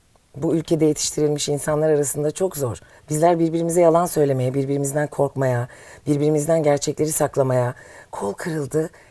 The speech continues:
yen içinde kaldı, kan kustum, kızılcık şerbeti dedim" demeye falan alışkınız. Yani biz ne yazık ki yalanlar üzerine kurulu hayatlar yaşamaya çok alıştığımız için ve bu politik sahneden başladığı için zaten,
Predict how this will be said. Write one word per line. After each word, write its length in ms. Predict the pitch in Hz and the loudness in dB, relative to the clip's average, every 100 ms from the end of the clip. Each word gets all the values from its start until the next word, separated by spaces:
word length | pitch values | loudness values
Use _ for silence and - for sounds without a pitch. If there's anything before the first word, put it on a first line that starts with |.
| - | -6
yen 160 | 175 175 | -4 -2
içinde 340 | - 160 160 | -4 -2 -2
kaldı, 500 | - 131 120 123 127 - - - _ _ | -2 -4 -4 -4 -8 -10 -20 -20 _ _
kan 200 | 185 190 | -8 -6
kustum, 400 | 196 - - 180 | -8 -10 -8 -8
kızılcık 420 | 170 156 160 - | -6 -4 -4 -2
şerbeti 480 | - 165 147 139 - | -2 -2 -2 -4 -2
dedim" 300 | 135 120 127 | -2 -2 0
demeye 280 | 131 127 123 | 0 2 0
falan 280 | 127 135 156 | 2 2 4
alışkınız. 540 | 127 110 - 110 110 | 2 -2 -4 -4 -2
Yani 180 | 113 120 | -2 -2
biz 180 | 131 - - - - | -6 -8 -16 -20 0
ne 60 | 180 | 4
yazık 220 | 208 - | 4 4
ki 80 | 190 | 6
yalanlar 340 | 185 185 196 | 6 6 2
üzerine 460 | 185 160 147 143 120 - | 4 4 6 4 2 -2
kurulu 300 | 160 156 151 | 0 4 6
hayatlar 400 | 143 135 156 151 | 6 6 4 4
yaşamaya 420 | 143 147 143 139 | 4 0 0 0
çok 260 | 170 - - - - | -2 -6 -10 -20 -6
alıştığımız 520 | 135 143 - 180 208 202 | 0 2 2 2 2 0
için 320 | - 156 180 | 0 0 2
ve 120 | 147 | 2
bu 140 | 151 - - - _ | 2 0 -10 -20 _
politik 500 | - 143 139 233 - | 0 0 0 -4 -2
sahneden 560 | - 143 135 127 123 123 | 0 2 2 0 2 2
başladığı 400 | 117 - 113 110 | 0 -2 -2 -2
için 240 | 101 123 | -2 -4
zaten, 400 | 107 98 95 170 | -2 -2 -2 -6